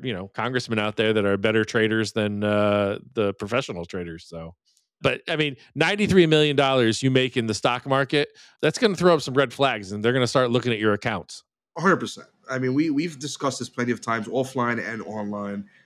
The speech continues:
Speaker 2: You know, we've, we've seen, or we've discussed stories where, you know, there may be, be potential insider threat, uh, uh, I would say intra-, insider trading as a result of, like, an insider threat.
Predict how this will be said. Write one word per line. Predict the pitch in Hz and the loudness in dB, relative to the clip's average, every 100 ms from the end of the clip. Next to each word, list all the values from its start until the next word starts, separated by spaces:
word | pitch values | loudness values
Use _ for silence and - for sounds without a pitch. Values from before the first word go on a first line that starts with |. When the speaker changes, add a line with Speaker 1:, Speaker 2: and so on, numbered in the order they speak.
| _ _ _ - | _ _ _ -8
Speaker 2:
You | |
know, | 110 98 | -4 -2
we've, | 101 120 113 101 | 0 0 0 -4
we've | 110 104 | -6 -6
seen, | - 117 110 107 | -6 -4 -4 -4
or | 98 | 0
we've | 127 123 | 0 0
discussed | 101 - 127 - | -6 -6 -6 -6
stories | - 104 165 113 82 - | -6 -4 -2 -4 -8 -14
where, | 107 101 98 92 90 92 _ _ _ _ - | -12 -8 -6 -8 -10 -12 _ _ _ _ -12
you | 101 | -10
know, | 87 | -6
there | 107 | -6
may | 104 - | -2 -4
be, | 117 - | -6 -10
be | 139 127 123 - _ | -4 -4 -4 -10 _
potential | - - - 143 123 139 - | -20 -14 -8 -8 -4 -4 -4
insider | 143 127 135 127 | -6 -4 -2 -2
threat, | 123 127 127 120 | -2 -2 0 0
uh, | 107 107 _ | -4 -6 _
uh, | 120 107 | -8 -4
I | |
would | 113 123 | -4 -6
say | 110 | -8
intra-, | 139 127 135 - | -10 -10 -10 -8
insider | 160 165 151 | -6 -2 0
trading | 131 - 139 135 117 | -2 -2 0 0 -4
as | 117 | -8
a | 117 | -6
result | 107 123 | -6 -4
of, | 120 | -6
like, | 107 | -8
an | 90 | -12
insider | 139 123 123 113 | -10 -8 -6 -6
threat. | 107 120 120 | -4 -2 0